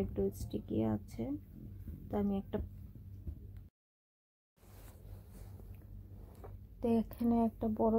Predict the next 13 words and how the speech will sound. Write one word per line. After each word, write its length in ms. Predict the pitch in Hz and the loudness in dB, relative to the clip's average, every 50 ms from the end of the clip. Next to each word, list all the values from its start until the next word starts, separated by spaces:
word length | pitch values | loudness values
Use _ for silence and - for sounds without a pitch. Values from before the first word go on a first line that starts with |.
| 226 - - | 4 4 0
size 220 | - 226 208 202 - - - - | 2 2 2 2 0 -8 -10 0
plastic 480 | - 214 208 202 - - - - 226 - - - 220 | 4 4 4 4 2 -2 -2 0 0 0 2 2 4
নিয়েছি। 460 | 233 233 233 226 - - - - 254 269 294 - - - - - - - - - - - - - - - - - - - - - - - - - - - - - - | 6 6 6 4 2 0 -2 2 2 2 2 0 -4 -14 -14 -14 -12 -12 -12 -12 -12 -14 -14 -14 -12 -12 -12 -12 -12 -14 -14 -14 -14 -12 -12 -12 -14 -14 -14 -10 -2
প্লাস্টিকের 720 | - 226 220 208 - - - - - 226 220 - 226 226 233 - - - 226 208 | 2 4 4 2 2 -2 -12 -4 -4 -4 2 2 2 4 4 4 2 2 -2 -4
এক 80 | - - - - | -4 -6 -10 -10
সাইডে 360 | - - 220 214 208 226 220 226 254 269 - - - - - - - - - - | -2 0 2 2 4 4 2 4 4 2 -2 -2 -14 -12 -12 -12 -12 -12 -6 0
আমি 160 | 208 202 208 208 208 202 | 2 2 4 4 2 2
এটা 160 | 202 - 208 208 208 | 4 4 6 6 6
নিলাম, 300 | 214 214 214 220 233 269 311 - - - - - - - - - - - - - - - - - - 214 202 | 6 6 6 6 4 4 2 0 -6 -14 -14 -14 -12 -12 -14 -14 -14 -14 -14 -12 -12 -10 -10 -6 -2 2 4
আর 180 | 202 202 196 190 - - - - - - - - - - - - - - - - - - - - - - - - - - - 226 | 6 6 6 6 4 0 -6 -12 -14 -14 -14 -14 -14 -12 -12 -14 -12 -12 -12 -12 -12 -12 -12 -12 -12 -12 -14 -14 -12 -6 0 2
আরেকটা 360 | 208 214 214 - - - 214 208 - - | 4 4 4 2 0 -2 -2 -2 0 2
part 240 | 208 208 220 233 - - - - - - - - - 202 | 4 4 4 2 0 -6 -12 -12 -12 -12 -12 -6 -6 -2
এটার 220 | - 208 214 220 | 2 2 4 4